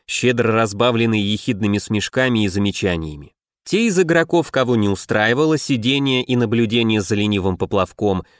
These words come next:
погружаясь головой, сами изображали подводных жителей и, выпучив глаза, выискивали рыбу, держа наготове плохонький гарпун. Иногда глаза сухопутных жителей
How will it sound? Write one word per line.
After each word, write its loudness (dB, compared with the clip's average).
погружаясь 0
головой, 0
сами 2
изображали 2
подводных 0
жителей -2
и, 0
выпучив 0
глаза, 0
выискивали 0
рыбу, 0
держа 0
наготове 0
плохонький 0
гарпун. -4
Иногда 2
глаза 0
сухопутных -2
жителей -2